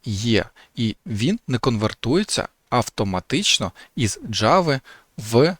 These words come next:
а, в поле таблиці, або, точніше, колонки, і навпаки. Тому ми сьогодні розглянемо, як можна зробити або опрацювати цей клас за допомогою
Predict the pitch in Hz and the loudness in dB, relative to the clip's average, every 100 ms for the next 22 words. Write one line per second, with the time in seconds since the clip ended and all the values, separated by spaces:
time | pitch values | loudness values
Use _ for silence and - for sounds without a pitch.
0 | _ - - _ - 113 104 98 - _ | _ -20 -20 _ -12 -8 -6 -8 -12 _
1 | _ _ _ _ 127 135 131 123 _ _ | _ _ _ _ 4 6 4 0 _ _
2 | 285 - 117 120 101 - 82 _ _ _ | -6 0 2 4 0 -2 -10 _ _ _
3 | _ - 92 113 110 98 - _ _ - | _ -10 -4 0 0 0 -6 _ _ -6
4 | - - - - 110 90 82 - - - | -2 -2 -4 0 2 2 -2 -12 -16 -20
5 | - 139 175 165 135 - 127 - 139 - | -6 0 0 0 -2 0 -2 -2 -8 -8
6 | _ - 101 175 175 - 123 117 110 98 | _ -8 -2 0 0 0 -2 -2 -2 -4
7 | 92 - 127 180 147 127 - - - 113 | -6 -4 -2 0 -2 -8 -16 -20 -6 -4
8 | 98 110 123 113 120 - 101 101 117 95 | -4 -2 0 0 -2 -12 -8 -4 -2 -4
9 | - 117 - 104 104 - - - 101 90 | -8 -16 -14 -2 -2 0 -6 -4 0 0
10 | - 90 - - 127 202 - 95 - 82 | 0 -6 -10 0 2 2 -2 -8 -8 -6
11 | 90 113 127 | -4 -2 -2